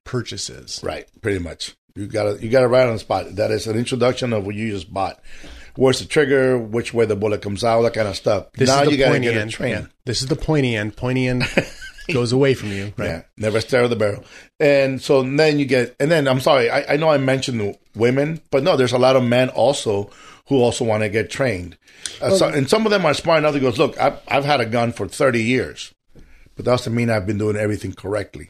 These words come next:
Speaker 2: So I wanna get trained
Speaker 1: That's
Speaker 2: now
Speaker 1: wise, yeah.
Speaker 2: to make sure to."
Speaker 1: Well, we're not in a, we're not in a gun culture here in Southern California. Okay, W-, we're not. Most of the, the young men grew up on, their gun culture was playing Call of Duty.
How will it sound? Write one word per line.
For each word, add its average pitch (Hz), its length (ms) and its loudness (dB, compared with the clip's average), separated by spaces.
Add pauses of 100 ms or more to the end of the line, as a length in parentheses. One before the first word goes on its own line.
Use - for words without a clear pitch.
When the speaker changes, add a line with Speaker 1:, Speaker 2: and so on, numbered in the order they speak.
(120)
Speaker 2:
So 104 280 -2
I 117 60 2
wanna 117 240 2
get 107 180 -2
trained 143 340 0
Speaker 1:
That's 113 140 0
Speaker 2:
now 101 100 -2
Speaker 1:
wise, 110 320 -6
yeah. 107 200 -8 (120)
Speaker 2:
to 135 120 4
make 127 200 2
sure 123 280 2
to." 110 480 -2 (260)
Speaker 1:
Well, 170 160 0
we're 196 120 2
not 214 180 0
in 185 120 4
a, 127 240 -2
we're 185 100 -2
not 226 140 0
in 190 120 2
a 131 80 2
gun 127 300 0
culture 127 460 -4
here 113 200 -8
in 104 80 -8
Southern 110 240 -6
California. 101 640 -10 (180)
Okay, 127 380 -6 (260)
W-, - 200 -8
we're 139 140 2
not. 117 240 -2
Most 143 280 0
of 131 80 -4
the, 120 80 -4
the 113 440 -10
young 139 300 2
men 139 400 0 (300)
grew 131 200 2
up 135 220 0
on, 127 180 -4 (140)
their 147 140 -2
gun 143 240 0
culture 131 440 -4
was 110 220 -4
playing 117 320 -4
Call 123 220 -2
of 104 100 -8
Duty. 127 320 -6